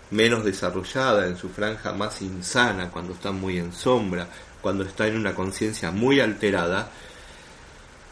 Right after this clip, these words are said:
esta nostalgia, esta manera de vivir la vida, eh, eh, como un incomprendido,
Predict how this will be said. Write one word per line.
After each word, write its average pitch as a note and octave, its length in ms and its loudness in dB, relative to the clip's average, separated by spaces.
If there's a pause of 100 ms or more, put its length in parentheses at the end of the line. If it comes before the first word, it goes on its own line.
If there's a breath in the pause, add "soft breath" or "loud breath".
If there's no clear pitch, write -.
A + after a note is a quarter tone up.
(200)
esta D3 300 10
nostalgia, A2+ 1400 6 (240)
esta A#2+ 300 2
manera A#2 380 2
de G#2 140 6
vivir G#2+ 380 4
la G#2+ 180 4
vida, A2 640 0 (140)
eh, F#2+ 360 -2 (240)
eh, F#2 300 -6
como G2+ 200 0
un A2 100 0
incomprendido, G2 1400 0